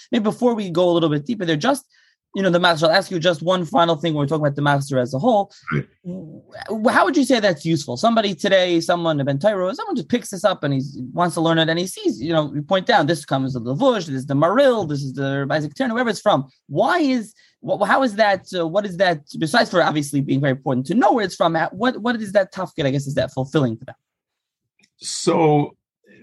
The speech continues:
Speaker 2: th-, there are a few points. First of all, you invariably get people arguing about what the right nusach is. You know, they'll be, to, you know, uh,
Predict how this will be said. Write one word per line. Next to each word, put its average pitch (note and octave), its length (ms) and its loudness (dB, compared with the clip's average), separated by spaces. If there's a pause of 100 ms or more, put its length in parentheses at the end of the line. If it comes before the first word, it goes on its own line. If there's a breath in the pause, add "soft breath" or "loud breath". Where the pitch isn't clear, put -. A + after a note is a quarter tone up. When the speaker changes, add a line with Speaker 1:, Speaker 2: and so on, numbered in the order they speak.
(100)
Speaker 2:
th-, - 140 -8
there C3+ 360 2
are G#2+ 540 4
a G#2 100 -2
few A#2+ 360 0
points. C#2+ 480 -4
First - 380 0
of F2+ 180 -2
all, E2 340 0 (440 soft breath)
you C3+ 220 2
invariably A2+ 960 2
get - 360 -2
people - 380 -2
arguing D2+ 600 2 (360)
about D#2+ 200 0
what E2+ 160 2
the F#2 100 2
right D#2 240 0
nusach F2+ 380 -2
is. - 340 0 (320)
You F#2 140 0
know, E2 160 2
they'll D#2+ 160 2
be, E2+ 260 2
to, D#2+ 300 2
you D#2 80 2
know, D#2 400 0
uh, D2+ 320 0